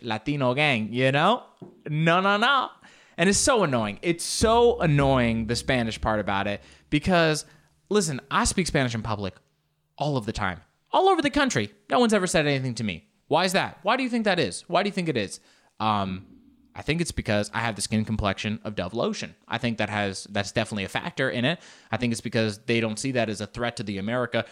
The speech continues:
that they believe in, the, the, the, the, this misguided perception of what America is.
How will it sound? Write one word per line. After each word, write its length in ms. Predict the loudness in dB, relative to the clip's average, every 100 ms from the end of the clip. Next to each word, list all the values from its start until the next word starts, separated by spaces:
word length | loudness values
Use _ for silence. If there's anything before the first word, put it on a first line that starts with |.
| -12
that 140 | -8 -2
they 100 | -2
believe 380 | 0 0 2
in, 80 | 2
the, 320 | 0 -2 -6 -4
the, 200 | -4 -4
the, 280 | -4 -4
the, 180 | -2 -6
this 300 | -4 -6 -2
misguided 400 | 0 0 0 -2
perception 380 | -2 -2 -2 -4
of 80 | 0
what 180 | 0 0
America 420 | -2 -2 -2 0
is. 340 | 2 2 0